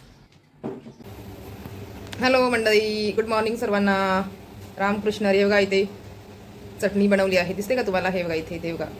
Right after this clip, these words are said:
खोबऱ्याची बनवून झाली आहे माझी. आणि इकडे हे बघा, डोसे बनत आहेत, हे बघा, दिसते तुम्हाला, डोसे बनवत आहे मी, हे बघा, हे बघा इथे,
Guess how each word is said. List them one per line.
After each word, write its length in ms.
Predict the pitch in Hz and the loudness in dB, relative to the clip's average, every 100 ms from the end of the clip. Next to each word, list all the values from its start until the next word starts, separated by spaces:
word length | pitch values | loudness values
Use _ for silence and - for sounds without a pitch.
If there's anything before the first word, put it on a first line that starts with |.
| - | -6
खोबऱ्याची 340 | 185 180 180 | 2 2 2
बनवून 260 | 185 180 196 | 2 2 2
झाली 200 | 185 180 | 2 2
आहे 80 | 190 | 2
माझी. 240 | 170 175 233 - - - - | 0 -2 -6 -12 -18 -14 -2
आणि 480 | 196 208 214 214 208 - | 2 4 4 2 0 -4
इकडे 200 | - 190 | -6 2
हे 80 | 190 | 2
बघा, 160 | 170 156 - - - - - - 190 | 4 0 -4 -18 -18 -18 -18 -14 -4
डोसे 320 | 180 175 196 | -2 0 2
बनत 140 | 175 151 | 2 0
आहेत, 100 | 160 | -2
हे 100 | 156 | 0
बघा, 80 | |
दिसते 220 | 151 175 202 | -2 -2 -4
तुम्हाला, 280 | 185 160 175 - - - - - 190 | -4 -6 -8 -12 -18 -20 -20 -12 -2
डोसे 240 | 180 196 | 0 0
बनवत 300 | 185 175 160 | 0 -2 -2
आहे 140 | 170 160 | -4 -4
मी, 80 | |
हे 120 | 165 160 | -6 -6
बघा, 140 | 151 - - - - - - - - - - - | -8 -12 -16 -16 -16 -16 -16 -16 -16 -16 -16 -6
हे 180 | 165 | -2
बघा 100 | 151 | -2
इथे, 340 | 147 147 - | -2 -4 -12